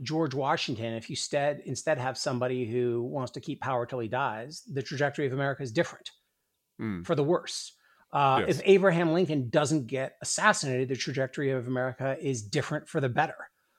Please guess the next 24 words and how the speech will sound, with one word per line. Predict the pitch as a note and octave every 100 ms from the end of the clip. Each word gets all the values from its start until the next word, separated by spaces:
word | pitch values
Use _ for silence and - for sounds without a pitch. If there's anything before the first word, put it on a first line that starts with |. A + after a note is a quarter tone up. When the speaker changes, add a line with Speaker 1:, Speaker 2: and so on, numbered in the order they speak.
| _ _
Speaker 1:
You | C#3+
know, | B2 B2+ - _
having | - F3 F#3+ G3+ F#3+ D#3+ D3+ D3 C3+ _
this | B2 C3+ - - - _
criminal | - - - F3 G#3 E3+ - - - _ _ _ _
crime | - F#3 E3+ G3+
family, | - C#3 G#2 - G3+ B3+ A3+ _ _ _ _
malignant | D#3 D3+ E3+ F3+ F3 D#3+
narcissist | C3+ D#3 - - - - - - - _
in | - F#3
the |
most | D#3+ D3+ C#3 -
powerful | - D#3 D3+ -
job | A#2+ C3+ C3+
in | C3+
the | A2+
world, | B2 E3+ C3+ B2+
that | D#3+ B3
is | D#4
a |
pretty | C#4 - G#3+
big | A3+ A3+
fulcrum | E3+ F#3+ A#3 F3+
point | B2 - - -